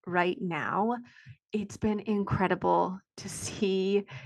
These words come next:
you snagging it and saying, "This is important to me to raise emotionally intelligent humans." Pre-orders are really, really important. They tell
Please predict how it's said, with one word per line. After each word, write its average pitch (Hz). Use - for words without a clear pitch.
you 196
snagging 185
it 185
and 190
saying, 190
"This 220
is 190
important 190
to 202
me 180
to 202
raise 185
emotionally 180
intelligent 170
humans." 233
Pre-orders 208
are 202
really, 190
really 185
important. 190
They 185
tell 185